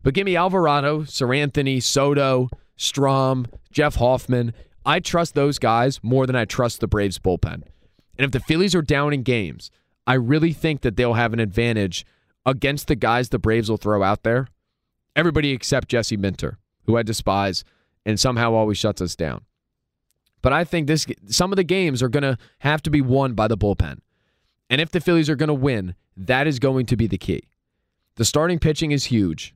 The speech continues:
obviously, and the offense is huge. But you're gonna have to win a close game. The Braves might blow you out game one, whatever. You're gonna have to come back and win a one-run game. And I trust the Phillies bullpen to do it more than I do the Braves.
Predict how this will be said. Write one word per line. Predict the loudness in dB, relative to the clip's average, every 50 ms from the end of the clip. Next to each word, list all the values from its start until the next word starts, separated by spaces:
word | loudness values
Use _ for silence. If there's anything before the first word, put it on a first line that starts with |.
| _ _
obviously, | -2 -2 0 -2 -2 -2 -2 0 0
and | 2 2
the | 2 2
offense | 2 0 0 -2 -4 -4 -6
is | -6 -4
huge. | -4 -4 -4 -4 -6 -8 -16 -20 _ _ _ _ _ _ _ _ _ _ -2
But | -2 0
you're | 0 0
gonna | 0 0 0 0
have | 0 0 0 -2 -2 -2
to | 0 0
win | 0 2 2 2 2 2 0 0 -2 -6 -8 -12 _ _ _ -2
a | -2
close | 0 0 0 0 0 0 -2
game. | -2 -2 0 0 0 0 -2 -4 -6 -8 _ _ _ _ _ _ _ _ _
The | -2 0
Braves | 0 0 0 0 0
might | 0 0 0
blow | 0 2 2 4
you | 4 4 4
out | 2 2 0 0
game | 0 0 0 0
one, | -2 -4 -4 -6 -10 -14 -4
whatever. | -2 0 0 0 -2 -4 -8 -14 _ _ _ _ _
You're | -2 0 0
gonna | 2 2 2
have | 0 0 0
to | -2
come | -2 0 0
back | 0 0 0 0 0
and | 0 2
win | 2 2 2
a | 2
one-run | 2 2 0 2 0 0 0 0
game. | 0 -2 -4 -4 -4 -8 -12 _ _ _ _ _ _ _ _ _ _ _ _ _ -4
And | -2 0 0 -2 -2 -4 -4 -2
I | 0 0 0
trust | 0 -2 -2 -2 -2 -4
the | -2
Phillies | 0 2 2 2 2 0
bullpen | 0 0 0 2 0 0 0
to | -2 -4
do | -2 0 2 2 4
it | 2 0 -2 _
more | -6 -2 0 2 4 4 2 2
than | 0 0 0
I | 0 0
do | 0 0 2 2 4 4 4 2 0 -2 -6 _ _ _ _ _ _ _ _ -2
the | 0
Braves. | 0 2 2 0 0 -2 -6 -10 -16 -20